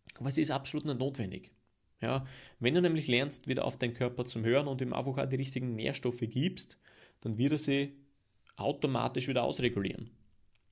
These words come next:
Ja, und wenn du ihm das alles gibst, in einem gewissen Maß, im richtigen Maß,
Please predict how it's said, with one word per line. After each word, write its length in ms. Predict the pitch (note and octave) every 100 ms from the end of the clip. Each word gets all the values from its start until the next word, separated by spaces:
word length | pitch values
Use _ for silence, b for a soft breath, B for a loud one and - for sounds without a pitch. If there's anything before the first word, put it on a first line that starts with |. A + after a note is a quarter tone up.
| _ _ -
Ja, 260 | G#2 B2 C3 B B B
und 140 | A2+
wenn 160 | A2+ E3
du 60 | E3
ihm 100 | D3+
das 200 | D3 -
alles 240 | C3 C3
gibst, 300 | - - -
in 100 | C3
einem 80 | B2+
gewissen 400 | B2 C3 - A2
Maß, 300 | A2 D3 -
im 140 | B2
richtigen 400 | C3+ F3+ - B2
Maß, 440 | A2+ G#2 - -